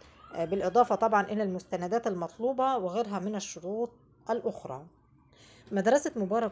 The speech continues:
كول، نظام الدراسة في المدرسة دي بيكون مختلف عن المدارس الأخرى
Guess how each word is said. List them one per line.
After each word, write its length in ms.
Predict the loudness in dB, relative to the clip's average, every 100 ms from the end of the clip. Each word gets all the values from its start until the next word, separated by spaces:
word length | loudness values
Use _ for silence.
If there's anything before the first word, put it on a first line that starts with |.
| -4
كول، 360 | -2 0 0 -2
نظام 300 | 0 0 0
الدراسة 420 | -2 -2 0 -2
في 80 | -6
المدرسة 440 | -8 -2 -2 -2
دي 200 | -2 -2
بيكون 380 | -4 -4 -2 -2
مختلف 500 | -2 -2 0 2 0
عن 140 | -2 -2
المدارس 560 | -2 0 0 0 -6 -6 -4
الأخرى 420 | -4 -6 -8